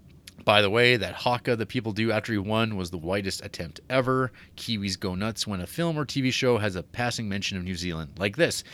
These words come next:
And he gives me a link to YouTube, where it's that scene in Breaking Bad where Jesse and his girlfriend are talking about where they could go and start life over, and one of the places they mention is New Zealand.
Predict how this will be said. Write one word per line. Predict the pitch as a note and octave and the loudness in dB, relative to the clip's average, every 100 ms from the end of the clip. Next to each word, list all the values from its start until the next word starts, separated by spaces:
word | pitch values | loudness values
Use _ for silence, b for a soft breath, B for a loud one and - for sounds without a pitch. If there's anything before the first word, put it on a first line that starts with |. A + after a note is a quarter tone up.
| B | B
And | A2 A2 | -4 -2
he | G#2 | -2
gives | G2+ F#2 | -4 -4
me | F#2 | -4
a | E2+ | -4
link | F2 - | -6 -8
to | - G2 | -4 2
YouTube, | E3 C3+ D#3 D3 B2 | 2 4 4 2 0
where | A2 | -2
it's | G#2 | -2
that | G#2 F2+ | -4 -4
scene | - A2+ | -4 -2
in | G#2+ F2+ | -4 0
Breaking | G2+ G#2 F#2+ | -2 0 -2
Bad | F2+ F2+ F#2 B B B - | 0 0 -2 B B B -6
where | F#2 | 0
Jesse | G2+ G2+ G#2 | 2 2 2
and | G2+ | 0
his | G2 F2+ | 0 -2
girlfriend | - F2+ D#2+ F#2+ F2+ F#2 | -4 -6 -4 -4 -2 -2
are | E2+ | -4
talking | - F#2+ F#2 | -4 -4 -2
about | F2+ | -2
where | F#2 | -2
they | F2+ | -2
could | F#2 F2+ | -4 -6
go | F2 F2+ | -4 -2
and | F2 | -2
start | - F2 F2+ | -2 -4 -4
life | F#2 - | -6 -4
over, | F2 E2+ F2+ E2+ D#2+ | -4 -2 -2 -4 -6
and | F2 | -8
one | F2 | -8
of | |
the | D#2+ | -8
places | F2 E2 E2+ | -8 -6 -6
they | E2 | -6
mention | D#2 - F#2 | -8 -6 -4
is | G2 | -2
New | G#2 | 0
Zealand. | A2+ A#2+ E2 | 2 0 -2